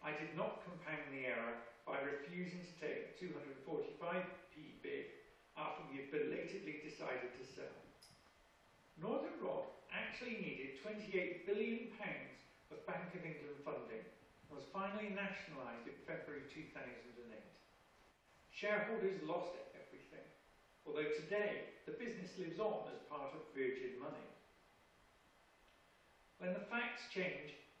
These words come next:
as a fund manager, you have to be flexible enough to recognise this and not become too wedded to a share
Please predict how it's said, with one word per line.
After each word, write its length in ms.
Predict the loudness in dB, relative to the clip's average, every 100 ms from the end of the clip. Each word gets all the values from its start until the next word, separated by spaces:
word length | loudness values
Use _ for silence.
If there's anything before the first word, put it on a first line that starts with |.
| -6
as 80 |
a 160 | -4 4
fund 320 | 6 8 6
manager, 400 | 4 2 0 -2
you 140 | -2 -2
have 160 | -4
to 80 | -6
be 160 | -8 -8 0
flexible 560 | 2 2 -2 0 0
enough 240 | 2 0 -2
to 20 | 0
recognise 640 | 4 4 2 -4 -4 -6 -4
this 240 | -4 -6 -8 -14 -20 -20 -20 -20 -16 -6
and 220 | -2 -2 -4 -4 2
not 320 | 4 4 0
become 400 | -2 0 -2 -2 -6
too 320 | -8 -6 0
wedded 400 | 4 6 4 0
to 140 | -2
a 40 | -2
share 460 | 2 4 4 2